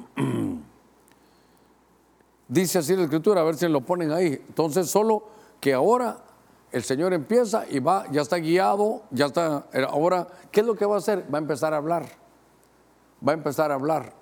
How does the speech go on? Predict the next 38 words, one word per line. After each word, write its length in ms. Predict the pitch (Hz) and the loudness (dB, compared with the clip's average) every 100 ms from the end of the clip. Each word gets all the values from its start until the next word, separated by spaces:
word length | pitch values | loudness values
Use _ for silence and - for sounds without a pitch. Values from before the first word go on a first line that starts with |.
| _ _ _ _ - | _ _ _ _ -8
Entonces, 380 | 139 160 143 151 | -4 -4 -4 -6
aquí 200 | 127 156 | -6 -6
sí 120 | 151 | -6
tengo 300 | 160 156 147 | -4 -4 -4
que 100 | - | -8
hacerlo 600 | - 131 151 156 156 156 | -10 -8 -6 -4 -6 -6
de 80 | 147 | -10
otra 240 | 156 156 139 | -8 -6 -6
manera, 560 | 123 131 151 156 139 - | -6 -6 -4 -4 -6 -10
rápidamente, 840 | 135 139 151 127 127 156 165 151 | -8 -6 -6 -8 -6 -6 -6 -6
va 80 | 135 | -6
a 40 | |
empezar 360 | 139 131 - 131 | -6 -8 -6 -4
a 40 | |
hablar 440 | 113 123 160 180 - - _ _ _ - | -4 -4 -4 -4 -10 -20 _ _ _ -6
y, 300 | - 170 285 - _ - _ _ | -2 -2 -2 -10 _ -20 _ _
ah, 320 | 117 113 107 - _ _ - - _ - _ _ 110 | -6 -4 -6 -10 _ _ -20 -20 _ -20 _ _ -6
va 120 | 113 | -4
a 20 | |
hablar, 460 | 110 135 190 170 - | 0 2 2 0 -6
tú 80 | |
recuerdas 340 | 151 143 196 170 | -4 -2 -2 -2
que 80 | 170 | -4
el 240 | 139 131 | -4 -2
tema 280 | 175 175 180 | -2 0 -2
es: 140 | 135 | -2
va 120 | 147 | 0
a 20 | 143 | 0
hablar 440 | 160 220 226 - | 2 2 0 -8
por 240 | 151 131 | -6 -4
el 140 | 135 135 | -4 -6
Espíritu, 760 | 135 - 277 240 180 - 98 - _ _ _ _ _ - 117 | -8 -4 -2 0 -2 -6 -14 -14 _ _ _ _ _ -2 0
va 60 | |
a 20 | |
hablar 360 | 123 180 233 233 - | 2 4 2 0 0
en 320 | 269 294 233 | 2 4 2
el 100 | 180 | 2
Espíritu. 640 | 135 - 185 143 117 - | 0 0 0 0 -8 -14